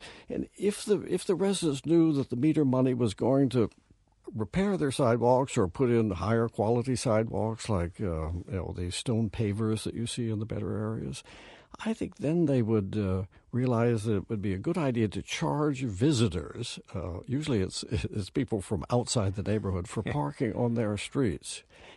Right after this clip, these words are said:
Speaker 1: if the prices are set right. And by, by right, I mean that there'll be high turnover because the prices will,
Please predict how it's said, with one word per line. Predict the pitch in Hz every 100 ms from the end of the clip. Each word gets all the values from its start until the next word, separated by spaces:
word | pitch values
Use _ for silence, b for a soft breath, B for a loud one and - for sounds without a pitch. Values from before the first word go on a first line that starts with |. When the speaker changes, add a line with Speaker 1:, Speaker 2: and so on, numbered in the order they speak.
| B -
Speaker 1:
if | 165 165 -
the | - 127
prices | - - 160 156 147 113
are | 107
set | - 107
right. | 107 98 73 -
And | 92 87
by, | 95 98 107 B B B B B B -
by | 110
right, | 120 131 135
I | 123
mean | 120 110 104
that | 101 -
there'll | 104
be | 92
high | 90 107 107
turnover | 113 - 120 123 131 180 247
because | 233 95 101 87
the | 85
prices | - 87 107 113 101
will, | 113 92 82